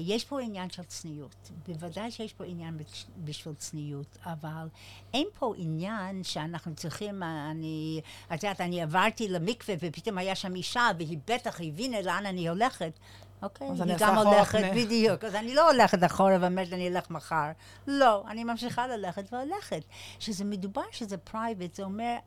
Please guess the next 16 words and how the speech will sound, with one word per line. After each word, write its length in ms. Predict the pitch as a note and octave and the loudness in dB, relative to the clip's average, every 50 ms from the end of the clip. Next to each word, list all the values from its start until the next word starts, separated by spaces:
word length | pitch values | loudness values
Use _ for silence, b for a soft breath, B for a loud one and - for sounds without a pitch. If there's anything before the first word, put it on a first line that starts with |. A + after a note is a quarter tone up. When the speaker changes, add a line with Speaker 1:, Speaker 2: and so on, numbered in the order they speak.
| - - | -12 -10
Speaker 1:
אני 380 | G3+ G#3 G#3+ G#3 G3+ G#3 G#3 | -8 -8 -8 -8 -8 -6 -4
לא 300 | A3+ B3+ C#4+ D4+ D#4 D#4 C#4+ - - | -2 -2 -2 -2 -2 -4 -8 -12 -16
פוגשת 360 | - - F#3 D#3 G#3 G#3+ - A#3 | -12 -10 -6 -6 -6 -6 -6 -8
את 60 | G#3 G#3 | -8 -8
החברה 460 | F#3 - F#3 F3+ F3+ F3+ F#3 F#3+ G3+ | -6 -6 -6 -6 -4 -4 -4 -4 -6
שלי 240 | - - G3+ F#3 F#3 | -6 -6 -8 -6 -6
ואומרת, 240 | F#3+ F#3+ F#3+ G3+ G3+ - B B B B B | -6 -6 -6 -8 -8 -8 B B B B B
"אין 160 | B C#4+ C#4+ | B 4 4
לי 120 | C#4+ D4 A#3+ | 4 2 0
זמן, 240 | G3+ A#3+ C4+ C4+ B3+ A3+ | 2 2 2 4 4 2
אני 140 | G#3+ G#3 F#3 | 0 -2 -2
צריכה 180 | - - A3 A3 | 0 2 2 2
ללכת 300 | G#3+ G#3 G3+ G3 - F#3 E3+ | 4 4 2 2 2 2 0
למקווה 420 | E3+ E3+ D#3+ C#3+ - - - - | 2 2 2 0 0 -2 -4 -4
עכשיו." 320 | B2+ - - D#3 A#2 D3 E3 E3 | -4 -2 -4 -4 -6 -6 -6 -8
לא, 320 | G3 A3 A#3+ C#4 C#4+ C#4+ | -8 -4 -4 -4 -4 -6